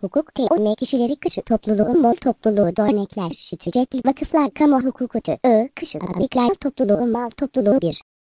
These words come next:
Dumflot üniversiteler. T A T. Bir. Devi Antlers. T A T.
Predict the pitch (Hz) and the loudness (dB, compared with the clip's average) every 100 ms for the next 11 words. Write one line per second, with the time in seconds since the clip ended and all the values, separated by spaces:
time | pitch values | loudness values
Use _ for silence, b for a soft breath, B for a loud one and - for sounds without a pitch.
0 | _ 233 208 277 277 - 220 233 233 - | _ -8 -6 -4 -4 -4 -2 0 -2 -4
1 | 156 151 147 - _ _ _ - 254 220 | -6 -6 -8 -12 _ _ _ 0 2 2
2 | 269 - 233 254 - _ _ - 240 196 | 0 2 0 0 -8 _ _ -2 2 2
3 | - _ _ _ 233 202 - 226 202 185 | 0 _ _ _ 0 0 -2 -4 -2 -2
4 | - - - - - _ _ _ 277 247 | -8 -18 -16 -14 -14 _ _ _ 0 2
5 | 240 277 294 233 | 2 0 0 0